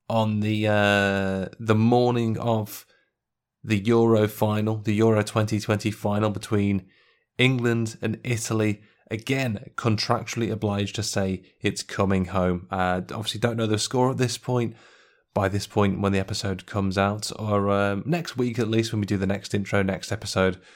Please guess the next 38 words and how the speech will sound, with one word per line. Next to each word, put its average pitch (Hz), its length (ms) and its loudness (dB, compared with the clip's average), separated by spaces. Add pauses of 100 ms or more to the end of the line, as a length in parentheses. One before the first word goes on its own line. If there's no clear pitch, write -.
(680)
we'll 95 160 -2
know 98 160 6
what 107 160 4
happens. 110 480 -2
Are 104 180 -2
we 104 200 2
in 95 60 2
history, 113 580 -2
or 104 280 0
are 104 140 0
we 104 140 2
covered 101 440 -2
in 98 200 -4
absolute 98 720 -4
dolmio 98 720 4
from 98 160 -2
head 98 240 -2
to 98 100 0
toe, 90 360 0
dolmioed 95 800 0
by 92 160 0
the 92 140 -2
Italian 90 540 -2
force? 90 460 -4 (580)
Um, 90 520 0
we 92 180 2
will 92 160 -2
find 87 320 -4
out 95 220 0
in 139 140 -2
due 127 220 -2
course. 147 460 -2 (300)
But, - 300 -4
um, 120 540 -4 (120)
that 151 260 0
aside, 151 480 0
this 127 480 -2
week 139 480 0